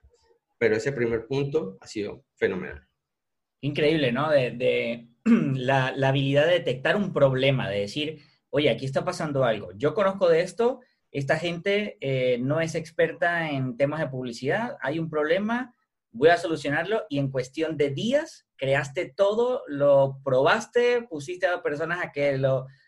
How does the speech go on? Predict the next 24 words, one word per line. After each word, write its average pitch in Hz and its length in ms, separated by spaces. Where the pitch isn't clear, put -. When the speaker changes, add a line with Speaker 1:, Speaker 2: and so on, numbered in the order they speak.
Speaker 2:
lo 127 260
validaran, 160 760
y 139 560
luego 147 280
de 151 140
eso 185 260
lanzaste 131 600
y 160 40
empezaste 131 480
a 143 120
co-, 131 180
a 113 120
conseguir 110 540
ventas. 117 380
Qué, 135 220
qué 151 100
bueno, 120 240
Diego, 104 220
de 98 80
verdad 101 160
que 139 80
me 135 120
contenta 120 400
muchísimo. 147 560